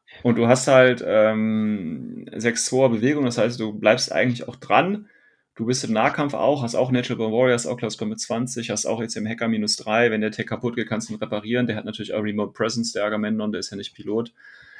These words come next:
Ähm, du hast andere Reichweiten, Multi-Rifle, Pulsar, die Drop Bears und ein Gizmo-Kit dabei.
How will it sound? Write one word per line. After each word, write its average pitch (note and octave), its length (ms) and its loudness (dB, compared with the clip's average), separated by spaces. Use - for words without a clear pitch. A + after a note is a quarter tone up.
Ähm, G2+ 680 2
du G2 160 -2
hast G#2+ 260 -4
andere A2 380 2
Reichweiten, A2+ 580 2
Multi-Rifle, G#2+ 640 -2
Pulsar, G#2 480 -4
die F2 100 -10
Drop G2 220 -6
Bears G2 260 -4
und D#2+ 160 -14
ein - 40 -14
Gizmo-Kit B2 420 -6
dabei. G2+ 420 -2